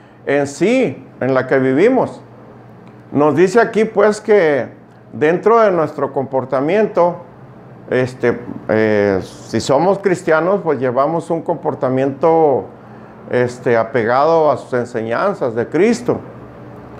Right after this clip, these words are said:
Este, vuelvo a repetir, este, el pecado no nos va a abandonar mientras vivamos, está cerca de nosotros. Pero dice aquí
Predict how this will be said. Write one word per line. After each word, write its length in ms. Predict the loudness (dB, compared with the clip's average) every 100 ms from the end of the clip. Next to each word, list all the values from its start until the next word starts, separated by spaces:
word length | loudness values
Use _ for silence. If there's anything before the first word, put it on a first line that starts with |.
| -20 -20 -20 -20 -18 -2
Este, 400 | 0 0 0 2
vuelvo 300 | 4 4 4
a 40 |
repetir, 580 | 0 0 -4 0 2 4
este, 880 | 4 2 0 -2 0 0 0 0 0
el 100 | 0
pecado 720 | 0 -2 2 2 4 2 2
no 240 | -2 -4 -2
nos 200 | -2 0
va 80 |
a 20 | 0
abandonar 540 | 0 -2 -2 -2 -2
mientras 360 | -2 -2 -2 0
vivamos, 580 | 2 2 2 0 -4
está 280 | -10 -4 -4
cerca 300 | -4 -4 -2
de 40 | -4
nosotros. 520 | -2 -2 -2 -4 -8 -12 -20 -20 -20 -20 -8 0
Pero 380 | 4 4 4
dice 280 | 2 0 0
aquí 600 | -2 -2 -2 0 -2 -8